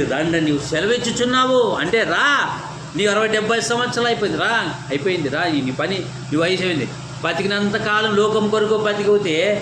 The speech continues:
ముస్లింకు దేవుడా, దేవుడా, దేవుడు అంటే ఒప్పుకుంటాడా? ఈ ముస్లిం ఒప్పుకైనా, దేవా నాకు యాభై ఏండ్లు ఇచ్చావయ్యా, ఇక మీతలే నేను మారు మనసు పొంది నీ పాదాల దగ్గర ఉన్నా, నేను నమ్ముకొని బతాను అంటే టైం పాస్ చేసి, దినములు చెడ్డవు కనుక సమయం పోనీయక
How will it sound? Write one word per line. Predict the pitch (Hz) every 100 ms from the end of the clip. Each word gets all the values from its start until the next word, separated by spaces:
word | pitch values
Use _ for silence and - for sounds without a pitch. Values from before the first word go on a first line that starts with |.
| - - 170
ముస్లింకు | 202 196 214 208
దేవుడా, | 202 226 226
దేవుడా, | 208 220 214
దేవుడు | 208 208 202
అంటే | 196
ఒప్పుకుంటాడా? | 185 165 165 160 196 185 131 - - - - - - - - - 151
ఈ | 202 220
ముస్లిం | 185 190 185 190
ఒప్పుకైనా, | 190 160 185 180 170 156 151
దేవా | 170 180 180 143 - - -
నాకు | 151 175
యాభై | 175 175 180
ఏండ్లు | 175 190 196
ఇచ్చావయ్యా, | - 185 170 170 147 113 - - -
ఇక | 151 160
మీతలే | 185 180 170 165 160
నేను | 156
మారు | 143 135 147 151
మనసు | 147 135 -
పొంది | 135 135
నీ | 135
పాదాల | 127 127 160 175 185
దగ్గర | 165 147
ఉన్నా, | 139 131 120
నేను | 135 139
నమ్ముకొని | 117 156 208 202
బతాను | 160 151 151 139 120
అంటే | 113 113 - - - -
టైం | 196 233
పాస్ | 226 214 196
చేసి, | 170 139
దినములు | 180 233 233 233
చెడ్డవు | 226 214 233 226
కనుక | 226 226 226
సమయం | 202 214 233 233
పోనీయక | 233 233 233